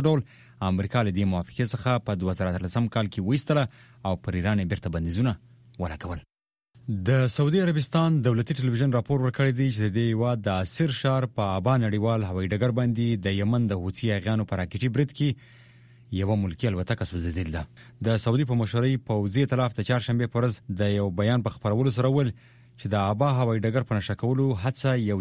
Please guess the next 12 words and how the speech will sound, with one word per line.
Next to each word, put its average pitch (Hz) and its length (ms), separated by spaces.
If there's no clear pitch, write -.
جنگي 98 320
جنایت 98 380
دی 160 100
او 104 80
د 95 140
ملکي 95 320
مسافرینو 110 560
ژوند 104 400
له 87 120
ګواښ 98 200
سره 87 220
مخامخ 87 300